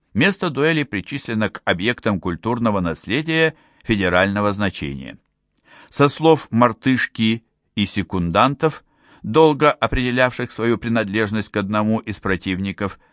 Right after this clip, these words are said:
местом дуэли была выбрана поляна в четырех верстах от города.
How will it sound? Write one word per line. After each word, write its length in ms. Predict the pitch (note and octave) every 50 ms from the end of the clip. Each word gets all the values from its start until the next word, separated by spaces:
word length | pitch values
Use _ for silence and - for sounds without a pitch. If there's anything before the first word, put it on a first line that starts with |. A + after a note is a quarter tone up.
| _ _ _ - - -
местом 420 | - D3 G3+ A3 G#3+ - F3+ E3 C3+
дуэли 380 | A#2 B2+ D3+ F3+ F3 E3 D#3
была 280 | C3+ A2 A2+ A2+ A#2+ A2+
выбрана 460 | G#2+ C3 C#3 B2 B2+ B2+ B2 A#2+ A#2 F#2+
поляна 560 | - - F#2 F2+ F#2 G#2+ C3+ D3 D3+ D3 C3
в 60 | -
четырех 460 | - A#2 G#2 - G2+ G2+ A#2+ A#2 -
верстах 560 | G#2 F#2 F2+ F2 - - - - G2 F#2+ -
от 120 | F#2+ F2 E2
города. 500 | E2+ E2+ E2+ F2 E2+ E2+ E2+ F2+ F2